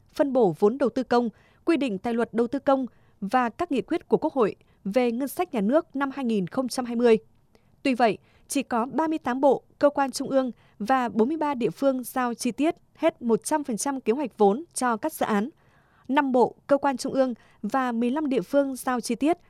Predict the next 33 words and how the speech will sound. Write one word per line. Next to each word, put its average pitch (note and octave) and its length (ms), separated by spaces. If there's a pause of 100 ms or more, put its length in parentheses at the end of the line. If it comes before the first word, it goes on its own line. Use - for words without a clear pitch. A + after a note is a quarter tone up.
(200)
trên B3+ 280
chín A#3+ 180
mươi F4 80
phần A3+ 180
trăm B3+ 320
cho A#3 220
các D#4 140
dự - 120
án. G3+ 240 (480)
Còn C#4 160
lại B3 160
chín A#3 260
bộ, C#4 220 (140)
cơ C#4+ 100
quan C#4 180
trung - 180
ương C4+ 240 (240)
và A#3+ 200
năm C#4 280
địa A#3+ 120
phương C4+ 360
giao B3 200
chi A#3+ 160
tiết D4 280
dưới A#3 360
chín A#3 240
mươi D#4 80
phần A3+ 160
trăm B3 300 (120)
cho A#3 200
các D4+ 160
dự B3 100
án. G#3 220